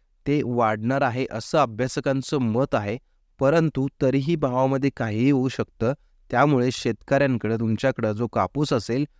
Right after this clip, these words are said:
तो टप्प्याटप्प्याने विकावा असं अभ्यासकांचं मत आहे, कारण भाव वाढण्याचे संकेत त्यांनी दिलेले आहेत. ठीक आहे, तर अशा पद्धतीने ही माहिती होती मित्रांनो कापसासंबंधित, कापसाच्या बाजारभावासंबंधित. ठीक आहे,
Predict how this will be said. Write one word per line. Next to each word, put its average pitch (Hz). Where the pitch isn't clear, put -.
तो 160
टप्प्याटप्प्याने 151
विकावा 123
असं 151
अभ्यासकांचं 120
मत 123
आहे, 113
कारण 123
भाव 117
वाढण्याचे 120
संकेत 131
त्यांनी 113
दिलेले 98
आहेत. -
ठीक 165
आहे, 90
तर 156
अशा 147
पद्धतीने 165
ही 170
माहिती 123
होती 143
मित्रांनो 110
कापसासंबंधित, 107
कापसाच्या 127
बाजारभावासंबंधित. 110
ठीक 185
आहे, -